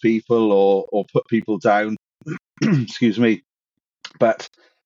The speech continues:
um, seventy-five percent or more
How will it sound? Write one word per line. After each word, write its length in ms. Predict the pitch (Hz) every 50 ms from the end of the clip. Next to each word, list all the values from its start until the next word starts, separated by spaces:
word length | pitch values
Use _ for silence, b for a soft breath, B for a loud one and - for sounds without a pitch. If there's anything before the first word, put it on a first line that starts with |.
| _ _ _ _ _ _ -
um, 340 | 113 110 110 113 117 113 110 - _ _ _ _ -
seventy-five 960 | - - 175 160 156 165 143 131 - 139 120 - 135 127 123 123 135 123 -
percent 560 | _ 135 123 - - 131 120 123 131 - - - - - _ _ -
or 180 | 110 110 113
more 460 | 117 113 113 117 117 113 110 98 95